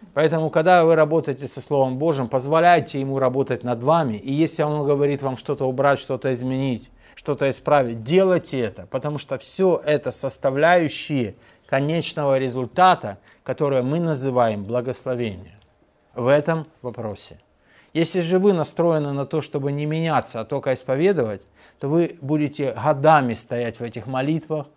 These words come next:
годами в утомительном ожидании. Вам не нужно годы. Вам нужно взять и принять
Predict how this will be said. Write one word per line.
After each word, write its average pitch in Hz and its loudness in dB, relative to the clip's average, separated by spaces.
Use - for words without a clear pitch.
годами 156 4
в 123 -2
утомительном 156 0
ожидании. 135 -4
Вам 175 6
не 180 2
нужно 170 0
годы. 139 2
Вам 147 4
нужно 135 0
взять 165 4
и 226 2
принять 139 -2